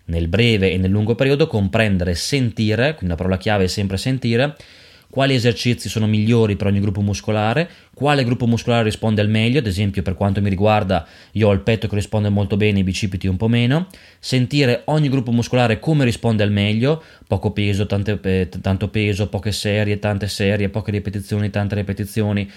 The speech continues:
super serie, drop set, piramidale, eccetera. Quindi di per sé è il corpo che ti guida in queste sensazioni, perché il rischio è che se tu prendi anche una scheda che razionalmente è impeccabile, perfetta, precisa, fatta dal miglior coach del mondo, la applichi però a te,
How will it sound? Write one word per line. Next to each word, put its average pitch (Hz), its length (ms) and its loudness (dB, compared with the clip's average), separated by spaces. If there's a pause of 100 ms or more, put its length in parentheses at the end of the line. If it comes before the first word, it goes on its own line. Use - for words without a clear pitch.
(260)
super 101 300 -2
serie, 104 340 0
drop 98 180 0
set, 104 260 -2
piramidale, 104 560 0
eccetera. 120 640 -2 (240)
Quindi 117 220 0
di 135 140 2
per 156 160 0
sé 147 440 0
è 117 80 -4
il 123 180 2
corpo 120 380 0
che 120 100 -2
ti 131 140 0
guida 107 260 2
in 110 100 2
queste 98 240 -2
sensazioni, 92 600 -2 (360)
perché 107 180 2
il 120 60 6
rischio 147 280 2
è 113 40 4
che 98 80 -4
se - 60 -8
tu 143 80 0
prendi 120 240 2
anche 120 120 0
una 110 120 2
scheda 104 340 0
che 98 100 -4
razionalmente 107 560 0
è 131 40 2
impeccabile, 110 600 0
perfetta, 101 480 -2
precisa, 98 600 0 (240)
fatta 123 320 0
dal 104 180 0
miglior 117 280 2
coach 127 320 0
del 107 120 -2
mondo, 101 380 0
la 95 160 0
applichi 110 320 -4
però 107 180 0
a 127 60 2
te, 143 320 0